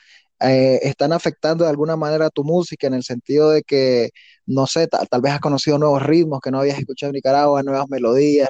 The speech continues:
nuevos artistas, y tal vez están enriqueciendo o, o no sé, tu música?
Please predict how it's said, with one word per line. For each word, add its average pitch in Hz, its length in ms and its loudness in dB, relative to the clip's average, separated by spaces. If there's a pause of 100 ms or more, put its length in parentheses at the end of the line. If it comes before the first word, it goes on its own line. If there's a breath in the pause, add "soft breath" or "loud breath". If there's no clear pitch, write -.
nuevos 139 220 0
artistas, 135 760 0 (440 soft breath)
y 131 360 4
tal 123 160 0
vez 131 120 2
están 151 220 -2
enriqueciendo 156 680 0
o, 110 320 4
o 110 120 -2
no 123 140 -2
sé, 147 500 0
tu 131 100 -4
música? 139 420 -2